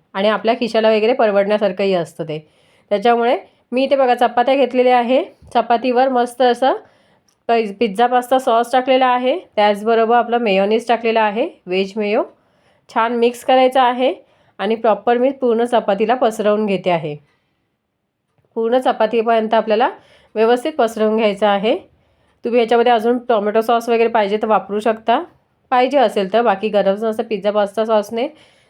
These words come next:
सुद्धा खूप छान टेस्ट येते आपल्याला. बाकी टोमॅटो सॉसची काही गरज तर वाटत नाही, पण ज्याला एखाद्याला आवडतं, कोणाला जास्त वगैरे आ-, त्याचं फ्लेवर वगैरे, त्याच्यामुळे तुम्ही टाकू शकता. आता छान पसरवून झालं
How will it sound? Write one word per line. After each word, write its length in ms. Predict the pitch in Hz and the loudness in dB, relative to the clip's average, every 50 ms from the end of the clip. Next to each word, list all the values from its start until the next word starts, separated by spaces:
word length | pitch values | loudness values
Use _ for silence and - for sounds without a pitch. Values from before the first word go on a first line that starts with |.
| _ _ - | _ _ -4
सुद्धा 240 | 240 226 233 240 254 254 | -2 0 0 -2 -2 -2
खूप 300 | - - 285 294 294 - | -2 -4 -4 -4 -4 -4
छान 200 | - 240 233 240 220 | -4 -4 -4 -4 -2
टेस्ट 340 | 226 214 202 208 214 - | -2 -2 -2 -2 -2 -4
येते 240 | 220 202 196 214 220 | -4 -4 0 0 0
आपल्याला. 400 | 233 208 - 196 190 202 208 254 349 - _ _ _ _ _ _ - | 0 0 0 -2 0 0 0 -2 -2 -6 _ _ _ _ _ _ -4
बाकी 240 | 180 180 185 226 | -4 -2 -2 -4
टोमॅटो 360 | 214 226 214 202 202 196 220 214 | -2 -2 0 0 0 -2 -2 -2
सॉसची 420 | 220 - 220 214 214 - - 240 | 0 0 0 0 -2 -4 -8 -4
काही 180 | 233 233 226 226 | -2 -2 -2 0
गरज 380 | 214 208 185 180 202 208 214 - | 0 0 0 2 0 0 0 2
तर 40 | |
वाटत 280 | 254 247 233 233 254 254 | 2 2 2 2 0 2
नाही, 300 | 254 254 233 208 226 262 | 2 0 0 0 -2 -4
पण 200 | 262 - 277 254 | -2 -2 -2 0
ज्याला 220 | 254 247 226 240 247 | 2 2 2 2 2
एखाद्याला 380 | 240 220 226 247 240 240 247 | 0 0 -2 0 0 2 2
आवडतं, 440 | 240 214 202 202 214 220 220 220 214 | 2 0 0 0 -2 -2 0 -2 -2
कोणाला 340 | 214 220 208 196 196 196 196 | -2 -2 -2 -2 0 0 2
जास्त 300 | 196 196 185 185 - - | 2 0 -2 -2 -2 -2
वगैरे 300 | 202 190 185 180 180 190 | -2 -2 -2 -2 -2 -2
आ-, 80 | 185 185 185 - _ _ _ _ _ _ _ _ | -4 -4 -6 -12 _ _ _ _ _ _ _ _
त्याचं 200 | 202 196 196 214 | -6 -4 -4 -4
फ्लेवर 380 | 208 - 208 196 185 196 190 190 | -2 0 0 2 2 2 2 2
वगैरे, 240 | 190 180 180 185 | 2 0 0 0
त्याच्यामुळे 500 | 196 196 220 196 190 226 220 220 220 285 415 - - _ _ | 0 0 -2 0 2 0 0 0 0 -4 -4 -8 -14 _ _
तुम्ही 180 | - 220 226 254 | -4 -2 0 0
टाकू 320 | 294 254 220 220 214 202 | 0 0 0 -2 -4 -4
शकता. 400 | 196 - 185 170 - - 151 151 151 _ _ _ _ _ _ - _ - | -2 -2 -4 -4 -6 -8 -10 -10 -12 _ _ _ _ _ _ -18 _ -6
आता 160 | 190 196 240 233 - | -2 -2 -2 -2 0
छान 220 | 269 254 254 277 | 0 0 0 -2
पसरवून 500 | 302 311 254 240 240 269 247 254 262 277 | 0 0 -2 0 0 0 2 2 2 2
झालं 300 | 285 269 247 220 220 262 | 2 0 2 0 0 -2